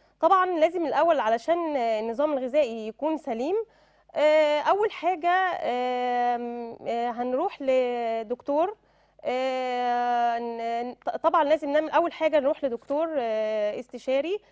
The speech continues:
آم، آه، أول حاجة هنروح لدكتور، آه، استشاري،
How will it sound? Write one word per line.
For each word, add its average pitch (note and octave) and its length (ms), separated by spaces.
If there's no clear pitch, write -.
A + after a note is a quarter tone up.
آم، B3+ 920
آه، A#3 160
أول D4 220
حاجة C#4+ 280
هنروح A#3+ 500
لدكتور، C#4 400
آه، A3 420
استشاري، C#4 580